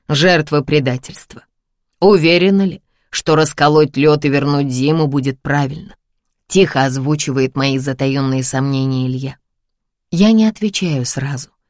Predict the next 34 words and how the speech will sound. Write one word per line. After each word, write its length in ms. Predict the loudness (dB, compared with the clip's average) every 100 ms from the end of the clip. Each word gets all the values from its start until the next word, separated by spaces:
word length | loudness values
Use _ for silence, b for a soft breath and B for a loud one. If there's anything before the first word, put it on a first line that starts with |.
| _ _ -4
а 100 | 2
даю 280 | 4 4 2
себе 300 | 0 -2 -2
время 460 | 0 0 0 0
еще 260 | -2 -2 -2
раз 240 | -2 -2
внимательно 640 | -2 0 0 -2 -6 -4 -4
обдумать 420 | -2 -2 -2 -6
то, 200 | -6 -6 -8 _ -12
что 260 | -4 0
узнала. 480 | 0 0 -4 -4 -8 _ _ _ _ -2
Как 180 | 0
можно 340 | 2 2 2 0
точнее 540 | -2 -4 -4 -2 0
вспоминаю 560 | -2 -4 -2 0 0 -2
рассказы 580 | -4 -6 -4 -4 -4 -6
колдуна 580 | -6 -4 -4 -4 -4 -10 _ _ -4
и 100 | 0
Марта. 460 | 0 -2 -6 -14 -18 _ _ _ _ -4
Они 260 | 0 0
совпадали 580 | 0 -2 -2 0 0 -2
в 60 | -4
деталях, 480 | -6 -4 -6 -6 -12 _ _ _ -2
но 120 | 2
я 160 | 4
уже 180 | 2 -2
поняла, 440 | -4 -2 -2 -2 -4
что 200 | -4 -4
слепо 480 | -2 -2 0 -2
верить 380 | 0 0 0 -2
месяцам 640 | -2 -2 -2 -8 -12 -14 -16 _ _ 2
тоже 260 | 2 2
не 140 | -2 -4
стоит. 560 | -6 -6 -6 -8 _